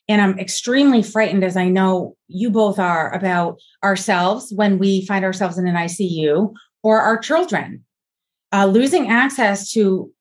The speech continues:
doctors is really on the table here in the United States. And I really don't believe that the average American sees it happening. Maybe they do when they go to see their doctor and they see, you know, a non-physician practitioner,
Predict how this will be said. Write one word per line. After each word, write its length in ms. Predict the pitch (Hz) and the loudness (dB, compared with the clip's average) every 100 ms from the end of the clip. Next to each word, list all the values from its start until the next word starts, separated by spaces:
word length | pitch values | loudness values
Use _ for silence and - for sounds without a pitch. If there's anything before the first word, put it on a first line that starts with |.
| - - | -18 -2
doctors 800 | 208 311 403 185 156 143 139 - | 2 2 0 -2 -2 -4 -8 -4
is 200 | 220 190 | -2 0
really 320 | 208 269 269 | 2 2 2
on 140 | 226 | 0
the 60 | 202 | -2
table 320 | 196 311 285 | -4 -2 -2
here 180 | 214 180 | 0 0
in 60 | 180 | 0
the 80 | 190 | 2
United 340 | 208 202 190 | 2 0 -4
States. 340 | - 269 262 | -4 -4 -2
And 160 | 202 190 | 0 0
I 80 | 185 | 0
really 300 | 180 247 269 | 0 0 0
don't 220 | 196 185 | 0 -2
believe 300 | 180 220 214 | 0 0 0
that 120 | 180 | -2
the 140 | 180 175 | -4 -2
average 300 | 185 185 180 | -2 -4 -2
American 720 | 180 220 247 190 175 160 156 _ _ _ _ _ - | 0 0 -2 -2 -2 -4 -8 _ _ _ _ _ -12
sees 420 | - 277 294 220 | -4 2 2 2
it 100 | 165 | 0
happening. 720 | 175 285 330 160 - - - _ _ - | -2 -2 -2 -6 -8 -14 -20 _ _ -4
Maybe 400 | 208 220 220 240 | 2 2 4 2
they 160 | 220 214 | 2 2
do 260 | 277 294 | 2 2
when 200 | 202 190 | 2 2
they 120 | 190 | 0
go 160 | 180 190 | 0 0
to 80 | 190 | 0
see 160 | 190 | -2
their 160 | 196 180 | -4 -2
doctor 400 | 196 214 214 190 | -2 -4 -2 -2
and 160 | 190 180 | 0 -2
they 220 | 180 175 | -4 -6
see, 480 | - 208 190 185 - | -4 2 2 2 0
you 120 | 202 | 0
know, 340 | 185 170 165 | 2 0 -2
a 80 | - | -2
non-physician 640 | 180 175 180 180 185 185 180 | 0 0 0 -2 -4 -4 -4
practitioner, 680 | 185 180 208 208 202 190 | -4 -2 -2 2 2 0